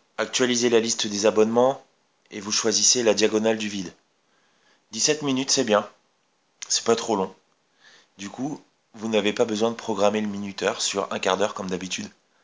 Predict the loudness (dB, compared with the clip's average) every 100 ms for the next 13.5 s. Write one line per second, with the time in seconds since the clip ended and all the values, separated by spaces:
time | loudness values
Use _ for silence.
0 | _ _ _ _ _ -12 -2 -2 0 -4
1 | -4 -6 -10 -18 -20 _ _ _ _ _
2 | _ _ _ _ _ _ _ _ _ _
3 | _ _ _ _ _ _ -20 _ _ 2
4 | 6 6 4 0 2 4 4 2 0 2
5 | 2 4 2 2 -2 -2 -4 0 0 0
6 | _ _ _ _ _ _ -20 -20 -20 _
7 | _ 0 2 2 2 2 4 4 2 2
8 | 2 4 4 4 2 -2 -10 _ _ _
9 | _ _ _ -12 -4 0 2 2 2 2
10 | 4 4 4 4 4 2 -2 -4 -4 -2
11 | -2 -2 0 0 0 -4 -4 -4 -4 -10
12 | -18 _ _ _ _ -20 -20 _ -4 0
13 | 0 2 2 2